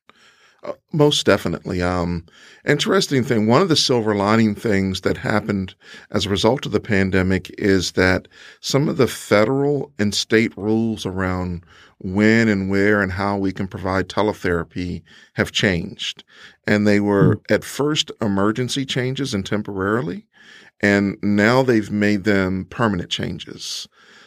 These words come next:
Speaker 1: So
Speaker 2: Hmm.
Speaker 1: now that that has occurred, you know, we're, we'll be allowed to have a larger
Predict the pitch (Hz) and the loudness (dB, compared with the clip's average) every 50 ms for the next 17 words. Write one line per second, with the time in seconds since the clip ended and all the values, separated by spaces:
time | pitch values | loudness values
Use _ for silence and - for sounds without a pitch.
0 | _ _ - - - - 117 107 104 101 104 110 113 120 127 117 117 104 80 - | _ _ -10 -2 2 4 4 4 4 4 4 2 4 4 4 4 2 2 2 2
1 | 110 113 147 175 175 160 131 98 - - 110 98 95 95 95 95 92 - - - | 2 2 2 0 -2 -4 -4 -4 -2 -2 0 0 2 2 0 0 -2 -4 -8 -8
2 | 95 113 101 98 95 98 101 107 120 131 143 151 - - 131 143 196 175 214 196 | -4 0 0 2 0 0 2 2 4 4 4 2 0 -2 -2 -4 -4 -2 -2 0
3 | 165 127 113 107 104 101 113 131 131 120 110 - 107 98 101 101 101 95 104 98 | 0 2 2 2 2 2 2 2 2 0 0 -2 -4 -4 -2 -2 -2 0 -2 -2
4 | 95 95 95 95 95 101 110 107 - 113 107 104 98 98 92 90 | -2 -2 -2 0 0 0 0 -2 -2 -4 -4 -2 -2 -2 -4 -6